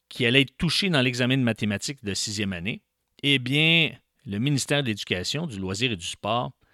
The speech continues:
a décidé de ne pas comptabiliser cette partie de l'examen. Pourquoi le thème a été dévoilé ? Eh bien, c'est parce qu'il y a des enseignants qui, année après année, réalisent que une des sections de l'examen de mathématiques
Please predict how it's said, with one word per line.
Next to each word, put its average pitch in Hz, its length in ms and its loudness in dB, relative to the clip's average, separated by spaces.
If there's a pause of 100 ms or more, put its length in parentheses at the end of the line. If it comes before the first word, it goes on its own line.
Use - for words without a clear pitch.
(220)
a 113 120 -4
décidé 110 680 -2 (280)
de 113 160 -4
ne 110 140 0
pas 147 400 0
comptabiliser 110 800 0
cette - 240 -8
partie - 320 -10
de 104 60 -8
l'examen. 85 400 -10 (300)
Pourquoi 254 520 6
le 170 160 8
thème 208 420 4
a 135 140 8
été 143 200 2
dévoilé ? 135 640 2 (400)
Eh 175 120 6
bien, 220 160 6
c'est - 140 2
parce 196 160 4
qu'il 240 80 4
y - 20 6
a 214 40 6
des 202 200 6
enseignants 208 720 6
qui, 165 200 -2
année 233 260 6
après 175 260 6
année, 135 320 2
réalisent 147 600 2
que 107 260 0 (180)
une 247 240 6
des 151 160 4
sections 135 560 2
de 101 80 -6
l'examen 107 320 2
de 117 60 4
mathématiques 101 720 -2